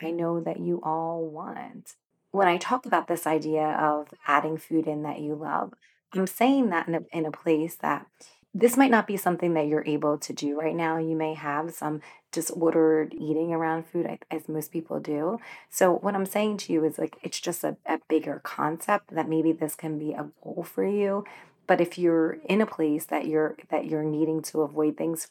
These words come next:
for, because you feel this lack of control and you're working with a therapist to do this, I'm not saying to, again, start eating these foods that may make you feel like you're out of control. But I want you to just kinda have this bigger sense that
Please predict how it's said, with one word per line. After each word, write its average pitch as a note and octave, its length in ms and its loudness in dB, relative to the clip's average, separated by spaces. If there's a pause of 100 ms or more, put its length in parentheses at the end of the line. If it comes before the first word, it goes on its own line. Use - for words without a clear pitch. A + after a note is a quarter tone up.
for, D3+ 520 -2 (380)
because F3+ 340 -2
you F3+ 80 0
feel E3 200 2
this D3 180 0
lack C#3 220 0
of - 100 -12
control D3+ 360 -2
and D3 120 -2
you're D3+ 100 -2
working D#3+ 360 2
with D3 180 0
a D3+ 80 -2
therapist D3 760 -6 (340)
to - 100 -20
do D3+ 180 -2
this, D#3+ 220 0
I'm D#3+ 140 2
not - 260 -2
saying D3+ 360 -4
to, D3 320 -2 (480)
again, D#3 320 0
start D3+ 300 2
eating D3+ 240 0
these D3 240 -2
foods D#3 300 2
that D3 180 -2
may D3+ 400 -4
make D#3 320 -6
you D3+ 140 -2
feel D3+ 260 0
like D3 220 -8
you're D3+ 120 -4
out D3 140 -2
of D3+ 80 -10
control. D#3 540 -4
But - 160 0 (340)
I F#3 80 4
want F3+ 320 4
you F3 160 4
to D#3+ 160 -6
just D#3+ 380 2
kinda D#3+ 220 -2
have D#3 280 0
this D#3 220 2
bigger D#3 400 0
sense E3 460 -4
that D3 280 0